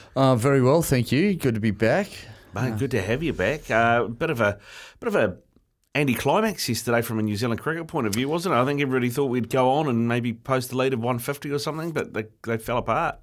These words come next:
Speaker 1: Yeah, it just sort of shows what, uh, what batting performance it was by the Africans in the first innings. And,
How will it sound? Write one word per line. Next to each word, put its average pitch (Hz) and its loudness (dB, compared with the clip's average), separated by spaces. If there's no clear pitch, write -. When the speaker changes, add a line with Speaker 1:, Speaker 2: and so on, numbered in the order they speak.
Speaker 1:
Yeah, 135 4
it 110 -2
just - -2
sort 92 0
of 85 0
shows 92 0
what, 92 -2
uh, 90 4
what 87 -2
batting 95 2
performance 95 0
it 90 -4
was 87 0
by 92 2
the 90 4
Africans 90 0
in 87 0
the 87 2
first 95 0
innings. 95 2
And, 87 0